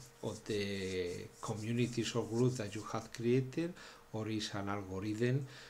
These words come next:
which create with some particular approach different groups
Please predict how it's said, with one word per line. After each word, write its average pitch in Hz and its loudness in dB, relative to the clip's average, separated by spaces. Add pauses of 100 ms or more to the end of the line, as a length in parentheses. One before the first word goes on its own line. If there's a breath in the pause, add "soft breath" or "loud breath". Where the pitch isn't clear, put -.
(160 loud breath)
which 113 4
create 110 4
with - -4 (520)
some - -4 (100)
particular 113 0
approach 123 2 (720 loud breath)
different 107 2
groups 113 -2